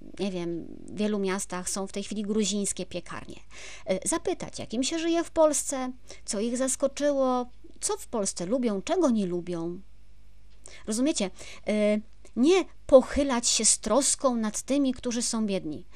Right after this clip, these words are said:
ale zacząć się zaprzyjaźniać, wejść w relację taką jeden na jeden, jak równy z równym, dowiedzieć się czegoś więcej o nich samych.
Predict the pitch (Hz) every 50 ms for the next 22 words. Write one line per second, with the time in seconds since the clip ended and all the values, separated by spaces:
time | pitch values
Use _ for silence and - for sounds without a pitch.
0 | - - - - 220 214 214 214 208 240 233 247 - - 240 233 - - - 220
1 | 208 202 208 196 - - - - 196 196 202 202 196 - 156 143 - - 185 -
2 | 208 208 240 233 - 226 190 190 214 214 202 208 226 233 214 - - - 185 175
3 | 190 240 254 - - - - - 240 - 247 226 220 - - - - 196 220 269
4 | 240 269 262 254 247 240 233 233 240 285 269 277 254 233 - - 226 233 233 220
5 | - - 240 247 262 277 269 247 247 254 240 220 208 214 208 190 180 185 175 170
6 | 180 - - - - 220 254 240 277 294 - 294 262 - - 254 - 254 226 240
7 | 226 233 214 240 254 269 262 277 269 - - 277 269 269 262 - - - 262 247
8 | 208 160 156 180 -